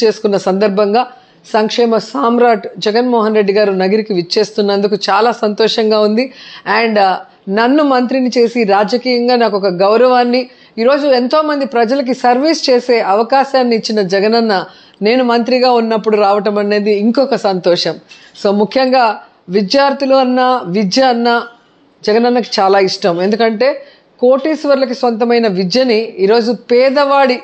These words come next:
బిడ్డకి కూడా సొంతం చేసి, కలెక్టర్ బిడ్డకి ఈక్వల్గా కూడా పేదవాడి బిడ్డ చదువుకొని సెటిల్ అయ్యే స్థాయికి ఈరోజు అమ్మఒడి కానీ, ఆ, నాడు నేడు కింద స్కూల్స్ రెనోవేషన్ కానీ, జగనన్న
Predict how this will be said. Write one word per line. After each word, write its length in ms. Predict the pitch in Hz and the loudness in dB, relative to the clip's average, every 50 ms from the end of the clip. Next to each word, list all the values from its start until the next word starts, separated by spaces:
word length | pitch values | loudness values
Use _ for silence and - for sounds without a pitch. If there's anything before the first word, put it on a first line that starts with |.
| - | -8
బిడ్డకి 420 | 165 180 208 208 202 240 240 269 220 | -4 -2 0 0 0 -2 -2 -4 -4
కూడా 220 | 214 233 233 240 | -2 0 0 0
సొంతం 480 | 214 - - 208 214 214 - 240 240 208 - | 0 0 -2 -2 -2 0 0 -2 -2 0 0
చేసి, 300 | 214 196 185 - 180 156 - _ _ _ _ _ _ _ _ - | 0 0 0 -2 -6 -8 -8 _ _ _ _ _ _ _ _ 0
కలెక్టర్ 420 | 220 233 269 277 277 - 302 277 | 0 0 0 -2 -2 0 0 0
బిడ్డకి 440 | 240 220 240 233 226 254 254 - 247 | 2 0 0 0 0 -2 -2 -2 -4
ఈక్వల్గా 600 | 226 247 233 233 - 262 254 254 240 240 247 226 | -4 -4 -4 -2 0 0 0 0 2 0 0 0
కూడా 260 | 202 - 226 220 220 | 0 0 0 0 0
పేదవాడి 540 | 208 214 214 214 220 220 233 226 220 214 208 | 0 0 0 0 2 2 2 2 2 2 0
బిడ్డ 260 | 180 170 202 214 240 | 0 0 0 0 0
చదువుకొని 680 | 233 226 - 226 208 220 226 214 - 226 220 220 233 226 - - - - - _ _ - - - | -2 -2 -2 -2 0 0 0 0 0 0 0 0 -2 -4 -8 -14 -20 -20 -20 _ _ -20 -4 -2
సెటిల్ 300 | 262 262 262 320 311 302 | -2 -2 0 -2 0 0
అయ్యే 240 | 285 269 262 254 | 2 2 2 2
స్థాయికి 520 | 247 - - - 262 254 294 311 - 277 247 | 0 -2 -2 0 2 2 2 0 -2 -4 0
ఈరోజు 460 | 226 220 233 226 - - 214 196 - - | 2 2 2 2 2 0 0 0 0 -2
అమ్మఒడి 500 | - 196 214 226 233 226 220 214 208 196 | -4 -2 -2 0 0 2 2 2 2 0
కానీ, 360 | 180 196 185 180 180 175 165 - - _ _ _ - - - - _ | 0 0 0 0 -2 -4 -6 -12 -18 _ _ _ -20 -20 -20 -12 _
ఆ, 100 | 175 185 | -2 -2
నాడు 300 | 190 202 220 226 240 247 | 0 2 2 2 2 2
నేడు 260 | 254 247 240 240 226 220 | 2 2 2 2 0 0
కింద 180 | - 226 214 | -2 -2 -2
స్కూల్స్ 460 | 220 208 214 - - 233 233 214 - | -2 -2 -4 -4 -2 0 0 0 0
రెనోవేషన్ 680 | 214 190 190 190 202 226 226 240 233 233 - 233 214 190 | 0 0 0 2 2 4 2 2 2 0 0 -2 -2 0
కానీ, 460 | 175 185 185 185 185 190 185 180 180 - - _ _ _ _ 180 | 0 0 0 0 0 0 -2 -2 -4 -8 -16 _ _ _ _ -4
జగనన్న 440 | 160 202 208 247 254 269 262 254 | -2 0 0 2 2 2 0 0